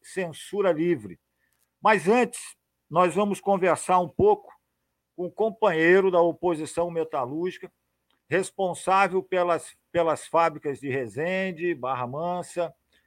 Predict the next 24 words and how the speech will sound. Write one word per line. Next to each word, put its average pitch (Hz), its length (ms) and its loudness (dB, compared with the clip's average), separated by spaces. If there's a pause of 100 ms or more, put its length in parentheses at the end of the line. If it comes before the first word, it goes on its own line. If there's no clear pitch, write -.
(220)
companheiro 190 540 2
Vitor, 147 580 -2 (200)
Vitor 196 580 -4
o 165 100 -6
Véio. 165 500 8 (680)
Vitor, 226 520 2 (880)
como 185 240 2
é 233 120 6
que 220 120 -8
tá 220 240 4
a 220 60 0
situação 202 720 0
na 208 80 2
ArcelorMittal, 196 840 4
meu 196 120 0
companheiro? 131 640 -6 (720)
Que 208 160 -4
informe 208 480 4
tu 190 120 -6
traz 196 360 2
de 165 120 -6
novo 170 420 2
pra 156 220 -2
gente? 185 500 -6